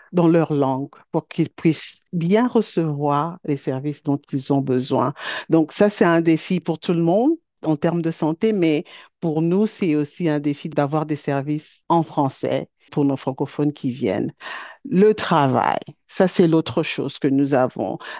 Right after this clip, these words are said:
Les francophones viennent dans la région, beaucoup ne parlent pas anglais, alors comment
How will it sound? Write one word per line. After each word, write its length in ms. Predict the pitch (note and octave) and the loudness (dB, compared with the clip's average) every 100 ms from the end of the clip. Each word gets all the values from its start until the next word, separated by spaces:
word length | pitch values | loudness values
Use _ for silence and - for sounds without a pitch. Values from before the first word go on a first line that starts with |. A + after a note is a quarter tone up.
| - | 0
Les 80 | |
francophones 640 | D3+ E3 E3 F3 - G#3+ G3+ | 2 2 2 2 2 0 2
viennent 240 | F3 E3 | 2 2
dans 120 | D#3+ D#3 | 2 0
la 140 | D#3 | 0
région, 680 | D#3 D#3 D3+ D#3+ D#3+ E3 E3+ - - _ _ E3+ | 0 -2 -2 0 0 0 -2 -10 -20 _ _ -10
beaucoup 640 | D3 G3 G3 C4 C4+ D4+ _ - | 2 2 4 4 4 4 _ -4
ne 140 | E3+ A3 | 2 2
parlent 280 | - E3+ F3 | 4 2 2
pas 220 | F3 D#3 | 4 4
anglais, 640 | D#3 D#3 D3+ D3+ E3 G3+ | 4 4 4 4 2 0
alors 360 | - C#3+ C#3+ - | -2 -4 -4 -8
comment 520 | - F3+ F3+ G#3 A3+ | -4 0 2 2 0